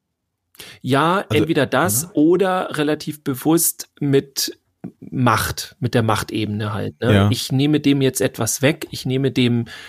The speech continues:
Speaker 1: ähm, seine, seine Aussage weg oder irgendwas, das spreche ich dem ab oder
Speaker 2: Ja.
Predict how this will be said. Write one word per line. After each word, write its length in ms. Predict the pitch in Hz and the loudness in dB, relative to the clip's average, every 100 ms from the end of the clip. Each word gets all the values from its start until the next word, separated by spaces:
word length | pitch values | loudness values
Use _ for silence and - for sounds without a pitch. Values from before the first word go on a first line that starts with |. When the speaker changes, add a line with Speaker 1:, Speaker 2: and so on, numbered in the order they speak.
| - - - | -20 -18 -4
Speaker 1:
ähm, 540 | 120 113 113 110 110 - | 0 0 0 -2 -4 -6
seine, 680 | 123 110 107 110 107 107 - - - - | -2 0 2 0 0 -2 -4 -16 -20 -6
seine 300 | 113 113 - | -2 0 4
Aussage 640 | 156 170 156 143 139 113 | 4 4 2 2 0 0
weg 200 | 135 - | -2 0
oder 200 | 127 123 | -2 0
irgendwas, 600 | 117 123 123 120 113 - | 0 -2 -2 -2 -2 -2
das 80 | - | -4
spreche 380 | - - 127 127 | -6 -4 -4 -4
ich 100 | - | -4
dem 200 | 117 107 | -4 -2
ab 380 | 110 135 - - | -2 -2 -4 -6
oder 400 | 123 117 113 110 | -2 0 0 2
Speaker 2:
Ja. 220 | 104 101 | 2 2